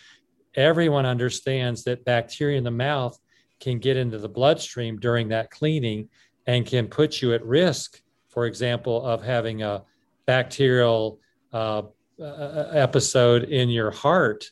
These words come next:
that could even be life-threatening, so-called bacterial endocarditis, or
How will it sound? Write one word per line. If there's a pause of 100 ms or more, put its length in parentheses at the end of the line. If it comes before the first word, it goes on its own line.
that
could
even
be
life-threatening, (320)
so-called
bacterial
endocarditis,
or